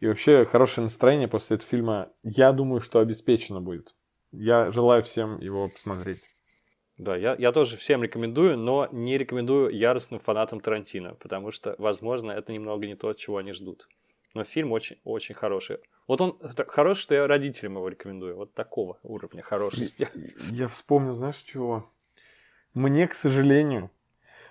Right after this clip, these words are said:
Speaker 1: эм, пришлось его смотреть в дубляже в российском. Я считаю, это большое упущение, потому что Ди Каприо, к-, его игру голосом нужно, э,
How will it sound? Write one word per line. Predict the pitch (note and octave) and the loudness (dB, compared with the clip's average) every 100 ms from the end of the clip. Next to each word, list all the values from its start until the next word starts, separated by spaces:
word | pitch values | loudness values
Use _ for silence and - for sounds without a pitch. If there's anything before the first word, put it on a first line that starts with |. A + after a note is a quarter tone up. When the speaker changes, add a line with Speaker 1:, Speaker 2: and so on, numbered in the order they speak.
| _ | _
Speaker 1:
эм, | - A2 G#2+ G2+ G#2 - A2 | -4 -2 -2 -6 -8 -12 -6
пришлось | B2+ C3 F3 F3+ | -2 4 4 6
его | C#3+ | 4
смотреть | C#3+ B2 C#3 D#3 - | 4 4 4 4 -2
в | A#2 | -4
дубляже | B2 C3+ B2 A2 G#2 | 0 2 2 2 0
в | F#2+ | 0
российском. | F#2 - F2+ _ A2 | -6 -8 -10 _ 2
Я | B2 F3 | 4 4
считаю, | - D3 D3 | 6 8 8
это | C#3 | 8
большое | B2+ B2 B2+ G#2+ | 6 6 4 4
упущение, | G2 G#2 - D3 F#3 F3 | 2 -6 0 0 2 -2
потому | - A2+ | -2 -4
что | A2 - | -4 -8
Ди | G#2+ A2+ | -8 4
Каприо, | C3 A#2+ A2 G2+ F#2+ | 4 6 2 0 -2
к-, | - | -4
его | F#2+ A2+ A2+ A2+ | 0 2 4 4
игру | A2 B2 B2 | 2 0 4
голосом | B2 C3+ A#2+ - G#2+ G#2+ | 8 10 8 2 -4 -4
нужно, | A2 G#2+ G#2 G2+ G2+ G2 G2 E2 | -4 -4 -4 -4 -6 -6 -8 -10
э, | - A1+ | -12 -14